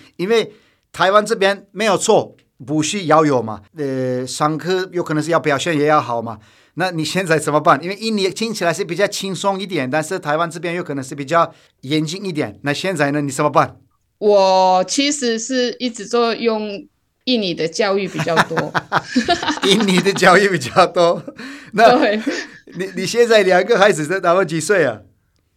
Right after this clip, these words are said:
Speaker 2: 我，我女儿是在那个高中一年级，然后我的儿子是国中二年级。
Speaker 1: 哇，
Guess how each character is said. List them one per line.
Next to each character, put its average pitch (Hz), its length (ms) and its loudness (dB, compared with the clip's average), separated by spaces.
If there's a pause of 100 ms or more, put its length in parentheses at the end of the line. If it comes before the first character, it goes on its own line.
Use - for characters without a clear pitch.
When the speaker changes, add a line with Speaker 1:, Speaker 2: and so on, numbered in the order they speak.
(100)
Speaker 2:
我， 240 260 4
我 339 100 4
女 269 220 -2
儿 185 120 0
是 277 220 -8
在 247 360 -2
那 240 140 -4
个 190 640 -2
高 233 260 -2
中 226 320 -2
一 233 140 -6
年 185 300 -6
级， 135 280 -8
然 180 120 -2
后 254 280 2
我 185 160 4
的 180 340 0
儿 175 180 0
子 190 240 -8
是 233 420 -2
国 170 320 0
中 196 280 -4
二 190 180 -2
年 160 260 -6
级。 - 320 -14 (300)
Speaker 1:
哇， 139 340 2